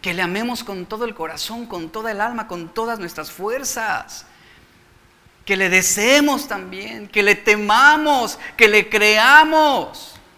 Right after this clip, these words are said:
que confiemos en Él, que esperemos en Él, que nos deleitemos en Él, que nos regocijemos en Él,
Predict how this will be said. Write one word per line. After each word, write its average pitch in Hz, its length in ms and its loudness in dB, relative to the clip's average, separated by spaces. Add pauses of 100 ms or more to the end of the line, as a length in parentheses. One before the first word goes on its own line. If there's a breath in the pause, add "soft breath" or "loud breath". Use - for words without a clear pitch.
(460 soft breath)
que 208 140 -6
confiemos 285 680 0
en 233 200 -10
Él, 294 200 -2
que 240 100 -2
esperemos 269 600 0
en 247 160 -4
Él, 285 240 0
que 254 80 -2
nos 226 180 -4
deleitemos 262 760 0
en 254 160 2
Él, 285 220 6 (240 loud breath)
que 262 120 6
nos 240 160 4
regocijemos 240 1080 4
en 240 160 0
Él, 285 460 4